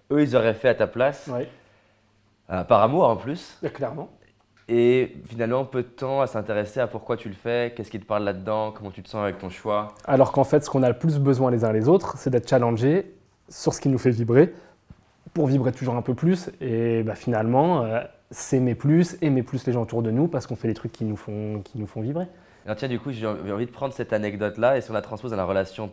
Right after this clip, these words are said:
Speaker 1: parent-enfant, qui est un sujet que j'aime beaucoup. Imagine, qu'est-ce qu'on pourrait apprendre de cette interaction-là quand on est parent et que notre enfant, il vient, il a quinze ans, dix-huit ans, et dit, euh, «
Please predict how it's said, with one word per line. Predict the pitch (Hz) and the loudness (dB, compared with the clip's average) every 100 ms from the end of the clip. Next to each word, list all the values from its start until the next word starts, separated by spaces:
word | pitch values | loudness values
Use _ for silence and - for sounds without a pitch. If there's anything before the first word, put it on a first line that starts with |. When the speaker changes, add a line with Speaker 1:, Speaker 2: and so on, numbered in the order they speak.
| _ | _
Speaker 1:
parent-enfant, | 98 95 95 92 117 135 - _ | -2 0 0 -2 -6 -6 -14 _
qui | - | -12
est | 95 | -12
un | |
sujet | - 92 | -8 -8
que | 92 | -6
j'aime | 92 | -6
beaucoup. | 90 98 - 131 135 - - - _ - | -6 -8 -8 -10 -12 -20 -20 -20 _ -8
Imagine, | 117 123 117 123 - - | -4 -2 -4 -8 -10 -8
qu'est-ce | 165 156 | -8 -6
qu'on | 160 | -8
pourrait | - 131 | 2 6
apprendre | 139 - 165 156 | 6 4 -4 -4
de | |
cette | 127 104 | -2 -2
interaction-là | 123 143 127 123 - 113 117 87 - | -2 2 2 2 -4 2 2 2 -8
quand | - 113 | -6 -2
on | 110 | -2
est | 110 | -2
parent | 110 127 135 151 | 4 4 4 2
et | |
que | 127 - | 0 -4
notre | 110 113 | -6 -6
enfant, | 107 131 139 | -6 -2 -2
il | 135 | -2
vient, | 98 120 127 | -4 -4 -2
il | 123 | -2
a | 143 | -4
quinze | - 110 107 | -4 -6 -4
ans, | 120 | -6
dix-huit | 113 101 101 - | -6 -8 -10 -6
ans, | 120 127 | -4 -2
et | 107 | -4
dit, | 95 120 123 | -6 -4 -2
euh, « | 92 | -2